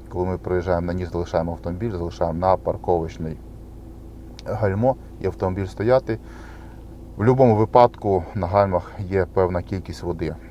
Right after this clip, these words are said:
внаслідок чого інколи зимою, коли температура за ніч опускається вже до мінусових значень, безпосередньо самі колодки можуть примерзати до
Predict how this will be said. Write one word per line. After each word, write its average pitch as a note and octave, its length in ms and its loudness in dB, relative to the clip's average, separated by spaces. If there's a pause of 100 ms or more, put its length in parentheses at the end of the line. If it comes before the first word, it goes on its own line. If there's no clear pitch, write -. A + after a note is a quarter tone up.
внаслідок F#2 460 0
чого G#2+ 400 4 (260)
інколи F#2+ 380 0
зимою, F#2+ 460 0
коли F2+ 340 0 (540)
температура F#2+ 480 -2
за F2+ 100 -2
ніч F#2 200 -4
опускається F2 640 0
вже F2+ 160 -2
до F2 140 -4
мінусових F2+ 600 -2 (140)
значень, A#2 380 0 (480)
безпосередньо G#2 580 2
самі F#2 220 -2
колодки F#2+ 420 0
можуть F#2+ 460 0 (160)
примерзати F#2+ 800 4 (400)
до F#2 340 4